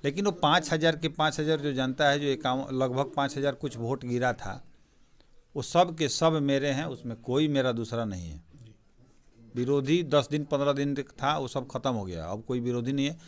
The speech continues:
Speaker 1: काम किसी का नहीं रोकेंगे, जितना होगा उतना करेंगे, हमको कोई किसी से नहीं। महिला इस बार बहुत ज़्यादा हमको वोट दी हैं।
Speaker 2: जी।
Speaker 1: घर से निकली, जिस महिला पे लोगों को था,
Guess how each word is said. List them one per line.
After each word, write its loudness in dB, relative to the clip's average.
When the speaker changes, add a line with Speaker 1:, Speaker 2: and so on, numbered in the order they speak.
Speaker 1:
काम 2
किसी -2
का 2
नहीं 4
रोकेंगे, 0
जितना 0
होगा 4
उतना -2
करेंगे, -8
हमको -2
कोई 2
किसी -4
से -6
नहीं। -4
महिला 8
इस 0
बार 6
बहुत 2
ज़्यादा 4
हमको -2
वोट -2
दी -6
हैं। -8
Speaker 2:
जी। -16
Speaker 1:
घर -2
से -6
निकली, -4
जिस -6
महिला 0
पे -6
लोगों -2
को -4
था, -4